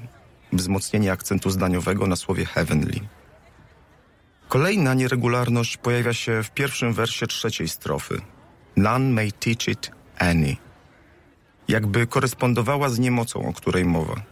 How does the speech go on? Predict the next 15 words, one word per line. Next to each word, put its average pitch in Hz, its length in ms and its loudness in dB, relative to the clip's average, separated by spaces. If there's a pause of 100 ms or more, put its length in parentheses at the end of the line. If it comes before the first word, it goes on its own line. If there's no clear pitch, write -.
(300)
Przypomina 131 680 2
zająknięcie 117 760 0
się. - 220 -6 (960)
Podobnie 147 360 2
w 120 40 0
wersie 127 300 -2
trzecim 101 440 -2
tej 92 140 -2
strofy, - 600 -2 (160)
gdzie 104 180 2
czytamy 104 400 2
o 92 60 2
niedoli, 107 640 2 (180)
udręce, 87 580 0 (360)
affliction. - 600 -2